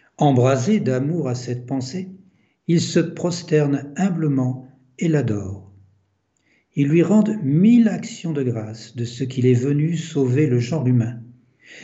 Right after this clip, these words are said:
Ils le conjurent d'achever ce qu'il a commencé et d'avoir compassion de son peuple. Enfin, ils lui offrent leur service en termes pleins de dévotion.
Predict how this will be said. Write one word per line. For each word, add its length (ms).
Ils 160
le 140
conjurent 540
d'achever 680
ce 180
qu'il 240
a 80
commencé 720
et 120
d'avoir 420
compassion 640
de 80
son 240
peuple. 400
Enfin, 500
ils 140
lui 140
offrent 260
leur 160
service 720
en 120
termes 600
pleins 220
de 100
dévotion. 560